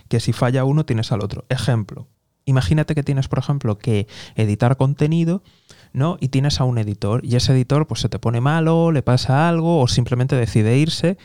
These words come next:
Vale, lo que puedes hacer es tener a dos editores. A lo mejor uno lo tienes en nómina, lo tienes, eh,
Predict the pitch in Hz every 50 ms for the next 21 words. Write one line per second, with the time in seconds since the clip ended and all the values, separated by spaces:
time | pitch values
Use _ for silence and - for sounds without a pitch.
0 | - - - - - - - _ _ - 120 117 117 104 98 95 98 113 113 120
1 | 117 - 135 - - 131 139 151 - - 147 - - 156 160 165 170 - 123 120
2 | 120 - - - - - 104 104 110 131 - - 123 117 110 110 - - 101 95
3 | 92 - 98 95 101 110 - - - 107 101 104 - - - 151 139 117 - -
4 | _ 156 160 151 117 101 98 101 - - 107 110 117 107 - - - - _ _
5 | _ _ 113 104 101 117 151 170 180 170 170 175 196 208 160 113 - - 104 101
6 | 101 101 101 101 101 104 104 - - - - - - - - - - 107 104 104
7 | 101 101 101 101 98 98 98 98 -